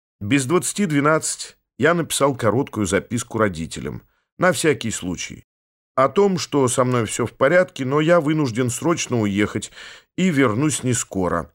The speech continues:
Потом по-быстрому выгулял Кишью у самого подъезда, заслужив очень неодобрительный взгляд соседки Галины Романны, возвращающейся из магазина. «Ну, что поделать, вот такая я свинья».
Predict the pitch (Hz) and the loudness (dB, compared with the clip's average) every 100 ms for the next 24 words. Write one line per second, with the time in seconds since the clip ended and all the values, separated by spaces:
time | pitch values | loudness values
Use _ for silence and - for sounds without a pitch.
0 | _ _ _ 151 151 180 143 131 139 - | _ _ _ 0 2 2 2 2 0 0
1 | 117 113 107 127 104 107 95 - 98 - | 0 0 2 0 0 0 0 -2 -6 -4
2 | 160 180 156 156 151 151 147 135 127 151 | -2 -2 0 2 2 2 2 0 0 0
3 | 127 139 139 - - 117 139 139 131 156 | 2 2 0 -4 -8 -4 -2 0 2 2
4 | - - - 143 139 143 143 131 139 123 | -2 -4 0 2 2 2 2 4 2 0
5 | 143 - 131 135 104 101 127 120 127 - | -4 -2 -2 0 0 2 2 2 -2 0
6 | 131 - 127 120 127 120 120 127 123 117 | -4 -2 0 2 2 2 2 2 2 2
7 | 120 117 113 - 113 107 123 117 - 113 | 0 -2 -4 -8 -4 0 0 0 2 2
8 | 104 - 117 - 120 98 120 113 113 90 | 2 -2 -4 -2 -2 -2 0 2 0 0
9 | 110 107 104 - _ _ 196 208 - - | -4 -2 -4 -6 _ _ 0 0 -2 -2
10 | 170 127 110 131 135 104 - 147 127 _ | 0 2 2 0 0 -2 0 0 0 _
11 | - 151 104 123 139 113 101 117 120 104 | -2 0 2 2 2 2 0 0 -2 -2
12 | 85 101 | 2 0